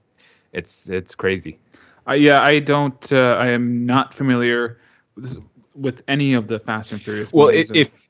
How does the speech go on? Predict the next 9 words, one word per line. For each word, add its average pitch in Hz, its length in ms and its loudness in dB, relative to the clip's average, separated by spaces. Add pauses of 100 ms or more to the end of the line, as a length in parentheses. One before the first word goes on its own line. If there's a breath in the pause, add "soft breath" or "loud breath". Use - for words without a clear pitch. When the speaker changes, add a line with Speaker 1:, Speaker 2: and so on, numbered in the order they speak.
(160)
Speaker 1:
just 156 300 0
a 156 60 0
recommendation, 113 680 -2
if 95 120 -12
you're 104 100 -10
gonna 123 160 -4
watch 120 280 -2
one, 98 540 -8 (540)
um, 85 560 -16